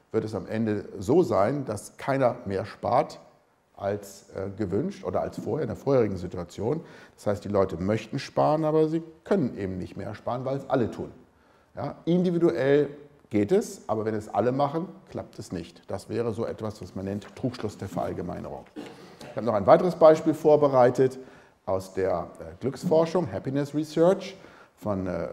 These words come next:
Richard Easterlin. Der ist einer der wesentlichen, ähm, Betreiber hier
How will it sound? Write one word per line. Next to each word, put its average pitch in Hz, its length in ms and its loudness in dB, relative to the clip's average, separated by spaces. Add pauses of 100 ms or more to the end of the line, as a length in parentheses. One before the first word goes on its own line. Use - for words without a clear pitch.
(100)
Richard 101 400 -2
Easterlin. 151 640 0
Der 120 200 -2
ist - 180 -10
einer 101 200 -6
der 95 140 -6
wesentlichen, 101 680 -6 (640)
ähm, 90 280 -6
Betreiber 107 540 0
hier 143 400 2